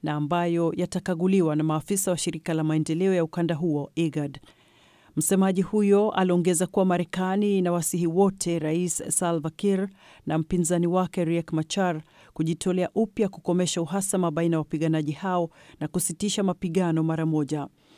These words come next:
Aidha, msemaji huyo alisema mzunguko wa ghasia unaodumaza Sudan Kusini umeendelea kwa muda mrefu na sharti ufike kikomo. Wananchi wa maeneo ya Nasar na kote huko Sudan Kusini wametaabishwa na ghasia za mara kwa mara zenye maafa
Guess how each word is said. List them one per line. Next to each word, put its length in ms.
Aidha, 300
msemaji 480
huyo 400
alisema 580
mzunguko 580
wa 60
ghasia 400
unaodumaza 600
Sudan 440
Kusini 480
umeendelea 580
kwa 160
muda 180
mrefu 500
na 100
sharti 600
ufike 460
kikomo. 580
Wananchi 640
wa 120
maeneo 400
ya 100
Nasar 580
na 280
kote 420
huko 240
Sudan 400
Kusini 500
wametaabishwa 800
na 120
ghasia 340
za 160
mara 240
kwa 180
mara 300
zenye 300
maafa 540